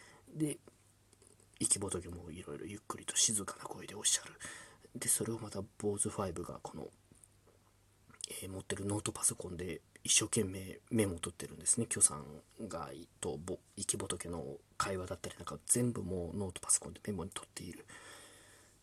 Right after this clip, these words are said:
で、えー、この時間がですね、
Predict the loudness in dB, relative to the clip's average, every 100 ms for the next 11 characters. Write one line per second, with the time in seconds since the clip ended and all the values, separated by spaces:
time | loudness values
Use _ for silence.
0 | -20 -20 -20 -6 -4 -4 -8 -20 -20 -20
1 | -20 -20 -20 -20 -20 -20 -20 -16 -14 -10
2 | -10 -10 -14 -20 -20 -20 _ -12 -8 -2
3 | 0 0 0 -2 -4 -2 -2 -2 -4 -2
4 | 0 0 -4